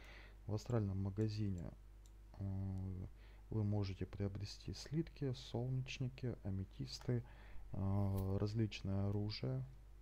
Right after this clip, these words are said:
и солнечник за алмазы. Вот. А, чтобы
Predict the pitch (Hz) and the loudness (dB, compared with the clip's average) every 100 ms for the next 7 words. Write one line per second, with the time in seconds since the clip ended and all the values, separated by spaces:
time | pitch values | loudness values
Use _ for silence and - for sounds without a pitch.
0 | - - - - - - - 139 127 - | -16 -16 -16 -16 -16 -12 -4 -2 -2 0
1 | 104 95 85 - - - - - - - | 0 0 -2 -4 -8 -10 -12 -16 -16 -16
2 | - - - - - - - - - 104 | -16 -16 -16 -16 -16 -16 -16 -10 2 2
3 | 95 110 - 98 95 92 92 - - - | 4 2 2 0 2 0 -2 -6 -14 -16
4 | - - - - - - - - - - | -16 -14 -14 -14 -16 -16 -16 -18 -18 -10
5 | 98 98 95 - - - - - - - | -4 -2 -2 -8 -16 -16 -16 -18 -16 -16
6 | - - - - 110 107 104 98 - - | -16 -16 -12 -4 0 2 2 2 -2 -4
7 | - - - 139 123 131 120 | -8 -4 0 2 2 4 4